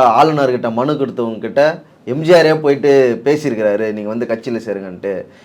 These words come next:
எடப்பாடிக்கு என்ன? எடப்பாடின்னு அவர் ஒரு வார்த்தை கூட இந்த பிரஸ் மீட்ல மென்ஷன் பண்ணல.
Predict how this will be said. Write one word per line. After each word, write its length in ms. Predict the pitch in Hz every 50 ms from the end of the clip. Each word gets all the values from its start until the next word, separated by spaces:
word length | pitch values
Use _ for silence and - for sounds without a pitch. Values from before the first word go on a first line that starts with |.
| _ _ -
எடப்பாடிக்கு 520 | 117 135 165 170 156 160 147 131 123 117
என்ன? 420 | 113 110 117 120 127 120 104 87 80 - -
எடப்பாடின்னு 500 | 107 113 131 139 135 151 143 147 151 156
அவர் 200 | 151 143 139 127
ஒரு 180 | 120 123 123
வார்த்தை 340 | 120 131 147 147 - 160 147
கூட 140 | 143 143 147 151 147 139 131 123 120 117 110 107 104 101 98 98
இந்த 220 | 104 104 101 107 104
பிரஸ் 280 | 104 117 117 117 -
மீட்ல 400 | 143 127 117 131 127 127 120 110
மென்ஷன் 360 | 107 113 117 117 147 139 131 117
பண்ணல. 380 | 107 101 98 101 117 131 131